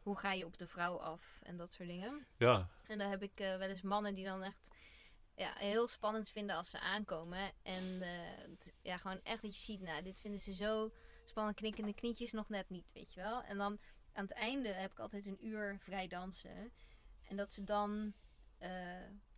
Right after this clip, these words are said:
Speaker 1: de ene na de andere vrouw ten dans vragen. Dus in een tijdsbestek van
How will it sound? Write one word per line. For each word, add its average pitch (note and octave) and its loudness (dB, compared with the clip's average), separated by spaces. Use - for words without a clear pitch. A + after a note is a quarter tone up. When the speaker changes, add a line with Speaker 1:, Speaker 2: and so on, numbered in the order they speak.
Speaker 1:
de - -10
ene A#3+ 4
na G#3 4
de G3+ 2
andere G#3+ -4
vrouw F#3+ -2
ten F#3 -4
dans G3 0
vragen. F3+ -6
Dus G3+ -8
in A#3 0
een G#3+ -2
tijdsbestek A#3 0
van G3+ -2